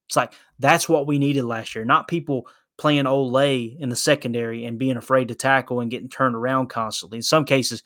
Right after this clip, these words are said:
turned around twice on the same play. Um, that was one of the big issues. So safety, tier two of importance as far as position, but man, that's a huge need because right now, if Savage is the guy you plug in there at eight million dollars per, you know, against the cap,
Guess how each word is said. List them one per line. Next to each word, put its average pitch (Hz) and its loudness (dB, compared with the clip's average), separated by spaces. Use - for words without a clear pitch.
turned 147 4
around 131 0
twice 135 2
on 117 -6
the 107 -10
same 120 -4
play. 127 -2
Um, 113 -4
that 139 2
was 143 2
one 131 0
of 123 0
the 117 -4
big 117 -4
issues. - -8
So 123 -4
safety, 127 2
tier 160 4
two 175 8
of 160 6
importance 170 -2
as 139 -12
far 156 2
as 143 0
position, 151 -4
but 117 -6
man, 139 2
that's 131 0
a 117 -6
huge 135 -2
need 135 0
because 117 -6
right 135 2
now, 143 2
if 127 -2
Savage 135 2
is 135 -2
the 127 -6
guy 139 2
you 135 0
plug 139 2
in 135 -2
there 139 0
at 120 -2
eight 139 -4
million 131 2
dollars 131 2
per, 131 -2
you 135 -6
know, 117 -6
against 127 -4
the 120 -12
cap, 143 -2